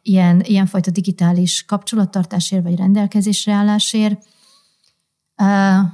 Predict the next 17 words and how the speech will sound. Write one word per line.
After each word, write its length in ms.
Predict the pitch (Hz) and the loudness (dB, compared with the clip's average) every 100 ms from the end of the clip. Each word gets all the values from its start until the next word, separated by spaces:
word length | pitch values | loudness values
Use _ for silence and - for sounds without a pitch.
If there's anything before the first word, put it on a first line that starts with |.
| _ | _
meglátjuk, 500 | - 190 180 165 175 | -2 0 0 -4 -4
hogy 100 | 175 | -4
mi 80 | 180 | -4
fog 200 | 165 180 | -6 -6
ezzel 300 | 175 175 180 | -4 -2 -6
történni. 600 | 180 175 175 185 185 180 | -4 -6 -4 0 2 2
Ezek 200 | 170 170 | -2 -6
is 140 | 185 | -10
olyan 200 | 175 180 | -8 -6
kérdések, 500 | 165 185 180 175 190 | -6 -8 -12 -12 -10
amik, 400 | 190 180 180 - _ | -6 -6 -6 -12 _
amik, 520 | 180 175 175 - - - | -2 -2 -4 -10 -20 -8
amik 320 | 180 180 170 | -4 -4 -6
így 100 | 185 | -8
nagyon 260 | 175 175 170 | -8 -6 -8
fontossá 600 | 202 180 202 - 226 185 | -8 -14 -12 -14 -12 -12
válnak. 600 | 196 208 208 190 _ | -12 -14 -14 -14 _